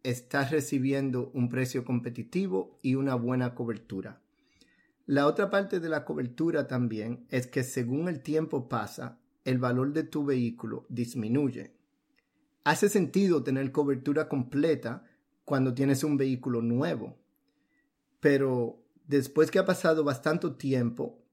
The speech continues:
tal vez no haga sentido de mantener una cobertura completa para un vehículo que cuesta mucho menos.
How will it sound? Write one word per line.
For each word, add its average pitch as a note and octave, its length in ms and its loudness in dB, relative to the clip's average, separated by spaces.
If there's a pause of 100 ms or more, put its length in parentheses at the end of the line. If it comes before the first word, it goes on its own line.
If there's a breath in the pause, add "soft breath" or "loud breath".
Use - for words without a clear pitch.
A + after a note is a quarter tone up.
(100)
tal C3+ 180 0
vez D3 240 2
no D#3 100 2
haga D#3 180 0
sentido C3+ 600 2
de A#2+ 160 0
mantener B2 420 0
una D3 220 -2
cobertura C#3 500 -2
completa C3+ 540 -2
para B2 260 -2
un B2+ 160 2
vehículo C3+ 500 0
que A#2 120 -6
cuesta A#2+ 720 -2
mucho C3 500 2
menos. G#2+ 580 -6